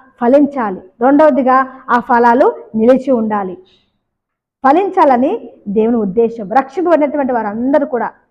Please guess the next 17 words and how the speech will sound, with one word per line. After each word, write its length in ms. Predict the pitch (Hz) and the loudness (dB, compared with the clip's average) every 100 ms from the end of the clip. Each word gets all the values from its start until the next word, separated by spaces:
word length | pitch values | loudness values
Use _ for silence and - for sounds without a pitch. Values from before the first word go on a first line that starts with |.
| _ _ _ | _ _ _
యేసే 380 | 226 269 302 339 | 0 2 2 0
నామమును 680 | 269 226 226 220 208 202 202 _ | 0 -2 -4 -4 -6 -6 -12 _
స్వీకరించి 760 | - 226 277 285 277 370 415 - - _ _ _ _ _ | -6 -2 2 2 0 -2 -4 -8 -20 _ _ _ _ _
పాపక్షమాపణ 640 | 233 269 330 311 294 277 285 | -2 0 0 2 0 0 0
నిమిత్తం 340 | 277 269 240 | -2 -2 -4
బాప్తిసం 460 | 185 196 226 233 247 | -4 -8 -10 -8 -6
పొందుకొని 600 | 254 247 254 277 359 427 _ _ _ _ _ _ _ _ _ _ _ _ _ _ _ _ | -4 -4 -2 -2 -2 -6 _ _ _ _ _ _ _ _ _ _ _ _ _ _ _ _
దేవుని 320 | 214 254 330 | 4 6 6
కొరకు 320 | 330 320 311 302 | 4 2 2 0
జీవిస్తున్నటువంటి 800 | 233 269 277 294 254 262 240 | 0 -2 -2 -4 -4 -2 -2
ప్రతి 640 | 254 254 294 294 - _ 403 | -2 0 -2 -2 -8 _ 2
ఒక్కరు, 380 | 294 - 269 | 2 0 -2
క్రైస్తవులు 520 | 247 - 262 277 330 269 | -2 -4 -6 -4 -6 -4
అనబడినటువంటి 480 | 254 254 240 226 | -6 -6 -8 -10
ప్రతి 300 | 214 202 208 | -12 -14 -10
ఒక్కరు 360 | 247 196 202 226 | -8 -8 -10 -14
కూడా 420 | 220 196 190 285 | -12 -10 -8 -8